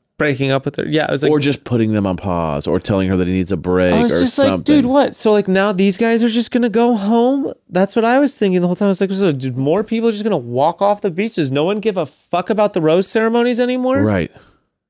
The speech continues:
Speaker 2: People just leaving. You know, Kate, Kate plays that game. She goes, "I'm staying.
Speaker 1: Mm-hmm.
Speaker 2: I'm gonna get there."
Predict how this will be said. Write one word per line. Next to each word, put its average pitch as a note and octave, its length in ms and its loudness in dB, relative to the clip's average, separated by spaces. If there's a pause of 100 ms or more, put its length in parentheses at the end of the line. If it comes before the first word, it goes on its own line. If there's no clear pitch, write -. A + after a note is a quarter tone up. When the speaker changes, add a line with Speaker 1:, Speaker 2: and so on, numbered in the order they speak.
Speaker 2:
People F#2+ 200 -4
just E2+ 140 -6
leaving. F2+ 500 -4 (340)
You A2+ 80 -2
know, C3 100 2
Kate, B2 320 -2
Kate B2 220 -2
plays G2+ 180 0
that E2 140 -4
game. F2 160 -2
She D#2+ 100 -8
goes, D2+ 140 -2
"I'm D2 120 -2
staying. - 260 -8 (460)
Speaker 1:
Mm-hmm. D3 400 -10 (340)
Speaker 2:
I'm E2 120 -4
gonna D#2+ 140 -2
get E2 260 -4
there." - 220 -8